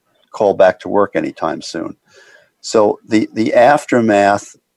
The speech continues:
of this pandemic, and by the way, we don't know, as you've said, what the term is of this crisis. We don't know when this is going to abate, but the aftermath is gonna be, um, some tremendous economic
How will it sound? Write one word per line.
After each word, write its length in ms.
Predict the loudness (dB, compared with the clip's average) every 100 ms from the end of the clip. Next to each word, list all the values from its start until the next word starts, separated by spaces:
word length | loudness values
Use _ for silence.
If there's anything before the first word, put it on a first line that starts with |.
| _ _ _ _
of 240 | 0 0 2
this 220 | 0 0
pandemic, 640 | -2 0 2 2 2 0
and 100 | 0
by 160 | 2 2
the 80 | 2
way, 160 | 0
we 160 | 0 0
don't 260 | 0 0
know, 360 | -2 2 2 0 -4
as 280 | -4 -6 -10
you've 180 | -10
said, 400 | -8 0 2 2 -4 _ _ _ _ _
what 220 | -4 -2 -2
the 80 |
term 400 | -10 -2 0 2
is 220 | 0 -4 -12
of 100 | -12
this 160 | -14
crisis. 580 | -6 -2 -2 -6 -14 -8
We 60 | -2
don't 160 | 0
know 100 | 0
when 220 | 0 0
this 180 | -2 -6
is 120 | -10
going 180 | -4 -4
to 100 | -4
abate, 400 | -6 -4 -4 -4 -12 _ _ _ _ _
but 140 | -6
the 160 | 0 4
aftermath 640 | 4 2 -2 2 2 2
is 120 | -4
gonna 220 | -2 0
be, 400 | 0 -4 -4 -4
um, 560 | 0 0 2 -2 -8 -12
some 220 | -8 -8
tremendous 840 | -8 -8 -2 0 2 2 0 -4 -2
economic 680 | 0 0 -2 0 0 0 -4